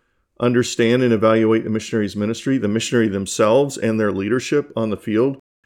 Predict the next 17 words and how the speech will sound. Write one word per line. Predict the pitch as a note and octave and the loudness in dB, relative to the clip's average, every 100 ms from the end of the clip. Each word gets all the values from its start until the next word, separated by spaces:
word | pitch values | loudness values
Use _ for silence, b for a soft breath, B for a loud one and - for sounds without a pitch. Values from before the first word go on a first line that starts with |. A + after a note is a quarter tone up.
| _ _ | _ _
can | A2+ | -2
help | A2 A#2 A2+ | 0 0 0
understand | A2+ G#2 - A#2 G#2+ | -2 -2 -2 0 0
how | - A#2+ | 0 2
they're | A2 G2 | 2 0
doing | G#2 G#2 C3+ | 0 0 0
or | A#2 F#2+ | 0 2
what | G#2 - | 0 -2
needs | A2 G2 | -4 -4
to | - | -10
be | F#2 F2+ | -10 -10
tweaked, | - C#3 C#3 - - | -4 -2 -2 -8 -6
how | A2 | -2
they | G#2+ | 0
need | G#2 G#2 | 0 -2
to | F#2+ | -2
refocus. | G2+ G#2+ - G2+ C#3+ C3+ - | -2 -4 -2 -2 -2 -6 -12